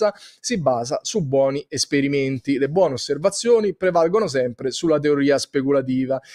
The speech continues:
Gli esperimenti sciatti, d'altra parte, sono controproducenti e forniscono disinformazione scientifica.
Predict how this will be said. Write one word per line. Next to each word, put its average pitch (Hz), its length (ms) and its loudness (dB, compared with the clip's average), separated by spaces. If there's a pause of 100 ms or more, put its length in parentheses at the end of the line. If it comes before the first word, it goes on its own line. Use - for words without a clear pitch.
(160)
Gli 139 80 -6
esperimenti 147 680 -2
sciatti, 170 600 2
d'altra 165 320 2
parte, 139 360 -2
sono 165 180 -2
controproducenti 160 960 0
e 143 60 -2
forniscono 175 560 -4
disinformazione 151 1200 0
scientifica. 135 840 0